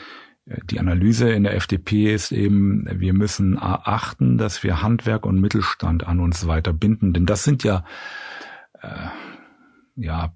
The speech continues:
Rainer Brüderle, frühere F D P, äh, Fraktionschef und, äh, Spitzenkandidat zweitausenddreizehn, hat ja immer von den Brot- und Butterthemen gesprochen.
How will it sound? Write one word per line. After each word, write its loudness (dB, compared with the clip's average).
Rainer -2
Brüderle, 4
frühere 2
F -4
D 0
P, 2
äh, -2
Fraktionschef -2
und, -2
äh, -6
Spitzenkandidat -2
zweitausenddreizehn, -2
hat -2
ja 0
immer 0
von -2
den 2
Brot- -2
und 2
Butterthemen -2
gesprochen. 2